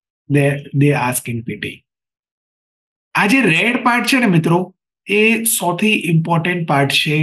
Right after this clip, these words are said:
પી ટી ટેસ્ટનું. આ રેડના આ જે total marks આપેલા છે અહીંયા, કયા ક્વેશ્ચનમાંથી,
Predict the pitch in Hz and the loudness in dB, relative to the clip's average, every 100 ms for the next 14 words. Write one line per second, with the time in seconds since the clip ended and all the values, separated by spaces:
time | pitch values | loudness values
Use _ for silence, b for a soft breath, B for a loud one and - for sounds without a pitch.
0 | 151 - 135 131 131 117 110 - 107 _ | -2 0 0 2 0 0 -4 -6 -14 _
1 | _ - 160 147 160 196 196 - 165 175 | _ -4 0 2 2 2 0 0 2 2
2 | - 165 170 - 147 180 165 143 190 165 | 0 -2 -2 -2 -2 0 0 2 4 4
3 | 160 165 - 165 185 185 185 196 247 - | 2 0 -2 0 0 0 0 -2 -4 -6
4 | _ _ _ 151 160 202 226 B B B | _ _ _ 0 2 2 -2 B B B
5 | B _ - 190 208 240 226 185 165 208 | B _ -2 0 2 0 2 2 2 2
6 | 185 156 123 | 2 2 -2